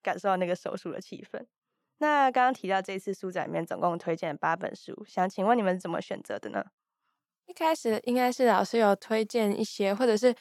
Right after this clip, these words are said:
Speaker 2: 帮我们找一些看起来跟脑有关的，然后我们就是先看，就像我前面讲的，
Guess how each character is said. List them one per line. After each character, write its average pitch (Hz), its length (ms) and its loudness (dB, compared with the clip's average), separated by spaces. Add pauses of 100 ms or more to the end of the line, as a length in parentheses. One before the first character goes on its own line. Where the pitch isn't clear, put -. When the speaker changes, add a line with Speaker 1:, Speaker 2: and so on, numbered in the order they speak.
(180)
Speaker 2:
帮 254 140 2
我 226 60 2
们 202 100 2
找 190 260 6
一 208 60 6
些 208 260 0
看 240 220 0
起 208 120 0
来 185 80 2
跟 202 200 0
脑 185 180 8
有 185 160 6
关 185 320 0
的， - 120 -2 (420)
然 214 120 -4
后 247 240 8
我 214 40 10
们 196 140 6
就 240 120 0
是 247 160 2
先 220 280 2
看， 226 220 0 (800)
就 269 120 2
像 277 160 8
我 214 80 8
前 220 120 2
面 226 200 6
讲 196 180 0
的， 175 100 -2